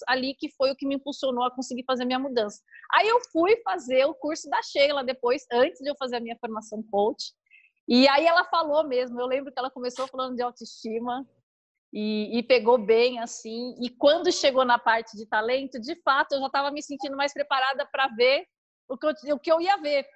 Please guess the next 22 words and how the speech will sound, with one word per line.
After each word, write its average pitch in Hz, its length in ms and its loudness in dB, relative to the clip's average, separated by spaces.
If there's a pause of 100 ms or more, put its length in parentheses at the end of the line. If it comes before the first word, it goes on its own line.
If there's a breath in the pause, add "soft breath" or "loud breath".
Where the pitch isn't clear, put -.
(120)
porque 262 220 -2
eu 269 260 2
não 302 140 -2
tinha, 370 260 -8
não, 370 200 -8
não, 330 360 -8
não 440 120 -6
tinha 381 360 -6
feito 320 300 -4
nenhum 277 400 -4
teste 247 580 0
de, 214 280 -4
de 214 240 -2
talentos, 220 440 2
eu 269 80 4
não 311 100 0
sabia 285 560 0
no 233 160 -6
que 233 120 -6
eu 226 80 0
era 220 180 0
boa. 208 300 -4